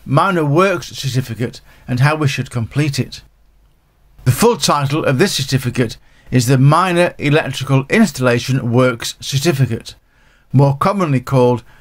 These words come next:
the Minor Works Certificate, or abbreviated to just M W C.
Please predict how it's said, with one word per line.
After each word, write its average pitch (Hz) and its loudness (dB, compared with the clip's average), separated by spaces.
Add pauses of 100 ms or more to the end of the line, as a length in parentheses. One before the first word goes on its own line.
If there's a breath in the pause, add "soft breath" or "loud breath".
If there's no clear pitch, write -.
the 131 2
Minor 135 4
Works 131 0
Certificate, 123 -4 (260)
or 131 2
abbreviated 127 0 (260 soft breath)
to 143 -2
just 139 2
M 131 2
W 110 -4
C. 107 -2